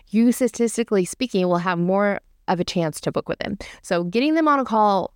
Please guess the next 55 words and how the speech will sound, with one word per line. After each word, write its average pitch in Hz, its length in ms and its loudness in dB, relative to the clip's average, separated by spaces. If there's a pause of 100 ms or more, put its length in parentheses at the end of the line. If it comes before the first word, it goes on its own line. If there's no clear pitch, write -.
really 233 360 2
quickly, 202 360 0
giving 226 340 2
them 240 120 4
that 202 220 -2
sense 208 200 0
of 214 100 -2
urg-, 196 360 -2 (200)
urgency 208 500 0
to 175 100 -2
book 202 300 -4
the 240 80 -2
call 190 180 0
within 185 140 -2
the 180 80 2
next 165 200 -2
forty-eight 208 400 0
to - 80 -6
seventy-two 185 360 -2
hours 170 320 0
is 190 160 0
very 170 420 0
important. - 460 -2 (260)
And 202 80 0
something 240 280 2
that 214 200 -2
I 208 60 0
think 269 180 0
is 359 140 2
really 254 280 2
hard 190 360 2
when 185 80 0
I'm 175 100 2
coaching 202 380 0
people. 277 320 2 (300)
They're 214 100 0
like, 196 180 0
"I 226 100 0
don't 277 120 4
know, 254 360 4
I - 60 -6
have 202 160 -2
things 262 220 2
going 247 160 2
on, 233 160 2
they 226 120 4
have 247 140 0
things 240 200 0
going 233 160 2
on, 226 120 2
I 190 60 2
don't 175 100 2
wanna 160 160 -2
pressure 277 360 0
'em." 254 220 4